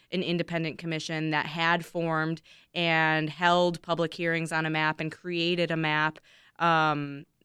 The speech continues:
uh, the People's Map, backed by Change Illinois, um, and at first did not get any aldermanic support whatsoever for months after they had been kind of working on their map. They,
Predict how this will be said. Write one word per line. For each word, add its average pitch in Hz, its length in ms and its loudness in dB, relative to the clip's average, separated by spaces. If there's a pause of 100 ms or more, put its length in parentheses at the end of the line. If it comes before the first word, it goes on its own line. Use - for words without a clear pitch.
(300)
uh, 143 600 2 (160)
the 165 200 -14
People's 190 440 -4
Map, 160 400 2 (160)
backed 165 380 0
by 156 380 2
Change 160 640 -6
Illinois, 170 680 2 (360)
um, 165 420 4
and 170 380 2
at 170 180 4
first 285 320 4
did 185 120 0
not 170 180 2
get 165 260 -2
any 196 320 2
aldermanic 147 560 -2
support 147 440 -8
whatsoever 151 680 -2
for 151 160 -6
months 143 380 -4
after 143 240 -6
they 139 140 -8
had 143 180 -8
been 139 180 -8
kind 139 200 -10
of 139 100 -12
working 143 320 -8
on 139 100 -6
their 139 100 -6
map. 139 360 -2 (360)
They, 165 300 4